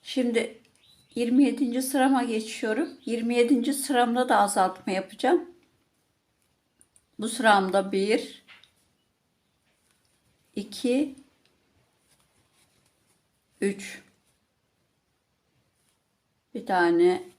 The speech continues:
eksilttim. Bir, iki, üç.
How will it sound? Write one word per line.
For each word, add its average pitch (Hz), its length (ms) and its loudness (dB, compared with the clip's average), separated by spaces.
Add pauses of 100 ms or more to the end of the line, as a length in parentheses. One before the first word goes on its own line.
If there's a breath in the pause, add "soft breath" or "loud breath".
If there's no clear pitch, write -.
(120)
eksilttim. - 1300 -10 (4000)
Bir, 202 460 -2 (1700)
iki, 208 680 -8 (1200)
üç. 214 500 -6